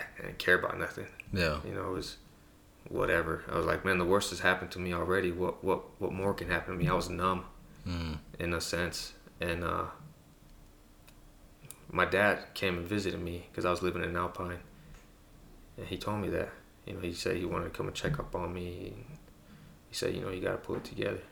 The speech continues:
Speaker 1: You know, don't do this. Don't act this way in front of your son."
Speaker 2: Yeah.
Speaker 1: So I was like, you know, I was like, "Yeah, he's right. I know, I gotta, I gotta pull it together."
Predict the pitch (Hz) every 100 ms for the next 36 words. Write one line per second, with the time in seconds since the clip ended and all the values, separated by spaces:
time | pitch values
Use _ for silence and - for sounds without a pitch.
0 | - - - - - - - - - 85
1 | 85 80 85 87 85 - - - 98 98
2 | - 92 - 87 92 78 90 90 - 92
3 | - - - - 78 67 - - - -
4 | - 101 - - - 90 95 95 151 -
5 | - - - - 107 104 120 131 - -
6 | - - - - 90 98 95 92 90 92
7 | - - - 87 - 98 95 90 98 107